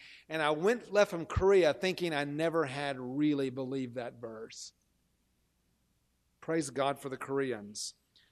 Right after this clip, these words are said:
From Korea, I flew to India, where I've been involved in a ministry there for over thirty years, or almost thirty years.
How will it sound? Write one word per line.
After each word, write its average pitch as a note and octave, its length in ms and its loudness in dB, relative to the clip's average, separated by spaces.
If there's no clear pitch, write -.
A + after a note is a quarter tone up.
From D3+ 140 -4
Korea, G3+ 380 8
I D3+ 40 4
flew F#3+ 220 4
to D#3+ 120 0
India, E3 480 0
where D3 220 0
I've D3+ 140 2
been D#3 100 -4
involved D#3 400 0
in D3 80 -4
a C#3 60 -6
ministry E3 340 -6
there D3+ 220 0
for D3+ 100 -8
over C3+ 140 -6
thirty D#3 280 0
years, C#3+ 240 -4
or D3 60 -2
almost E3 260 -2
thirty D3+ 220 0
years. B2+ 480 -4